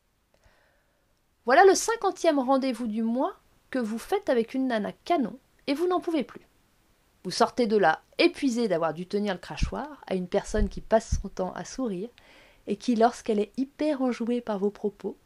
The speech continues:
fait un très léger hochement de tête pour manifester son enthousiasme.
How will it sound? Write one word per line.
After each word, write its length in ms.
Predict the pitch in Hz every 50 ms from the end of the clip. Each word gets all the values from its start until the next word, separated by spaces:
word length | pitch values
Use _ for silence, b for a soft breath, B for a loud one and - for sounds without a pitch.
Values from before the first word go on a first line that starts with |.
| _
fait 260 | _ - - 240 226 220
un 160 | 220 220 220 - _
très 340 | - - - - 254 302 339
léger 540 | 320 277 294 285 262 247 - - 277 285 - -
hochement 440 | 254 247 - - - 240 247 254
de 100 | 226 247
tête 580 | 240 - _ - 220 262 - _ _ - _ _ _ _
pour 120 | - 220
manifester 640 | 208 208 214 220 226 - - 233 - - _ 226 220
son 180 | - - 208
enthousiasme. 640 | 202 202 - - 185 180 175 170 180 - - - -